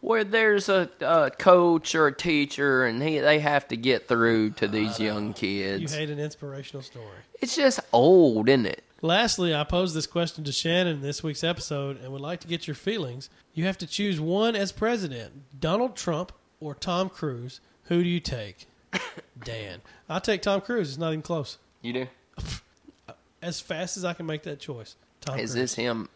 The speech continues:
Speaker 1: uh, out of Scientology?
Speaker 2: Doesn't matter.
Speaker 1: Explain.
Speaker 2: Because he's not leading the country in religion. He's the president. Donald Trump is a moron.
Speaker 1: Donald
Speaker 2: Tom
Speaker 1: Trump
Speaker 2: Cruise has told me nothing that makes him a
Speaker 1: Donald
Speaker 2: moron.
Speaker 1: Trump is a moron, but here's the thing.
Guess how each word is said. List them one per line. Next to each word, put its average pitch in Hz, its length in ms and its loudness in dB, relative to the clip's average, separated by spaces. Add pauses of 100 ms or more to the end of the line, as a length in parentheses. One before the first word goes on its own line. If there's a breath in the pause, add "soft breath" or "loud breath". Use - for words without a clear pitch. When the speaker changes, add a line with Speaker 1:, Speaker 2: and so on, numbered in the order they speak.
(120)
Speaker 1:
uh, 98 280 2 (320)
out 117 200 4
of 127 80 -4
Scientology? 143 720 -2
Speaker 2:
Doesn't 156 240 -6
matter. 156 280 -6 (280)
Speaker 1:
Explain. 107 560 -4 (260)
Speaker 2:
Because 302 460 -8
he's 202 180 -10
not 285 320 -8 (140)
leading 175 480 -6
the 151 80 -8
country 175 440 -8
in 131 80 -10
religion. 123 460 -10
He's 147 140 -12
the 139 80 -12
president. 202 540 -10 (460 soft breath)
Donald 277 280 -2
Trump 233 240 -2
is 139 80 -10
a 107 80 -12
moron. 117 720 -8 (340 loud breath)
Speaker 1:
Donald 185 280 6
Speaker 2:
Tom 320 60 4
Speaker 1:
Trump 143 140 6
Speaker 2:
Cruise 240 380 0
has 185 220 -6
told 214 300 -2
me 196 100 -2
nothing 175 440 -4
that 143 160 -8
makes 160 240 -6
him 160 80 -4
a 147 40 2
Speaker 1:
Donald 160 240 2
Speaker 2:
moron. - 80 -2
Speaker 1:
Trump 143 220 4
is 127 200 -2
a 123 40 0
moron, 107 600 0
but 113 160 2
here's 127 220 -4
the 98 100 -10
thing. 113 360 -4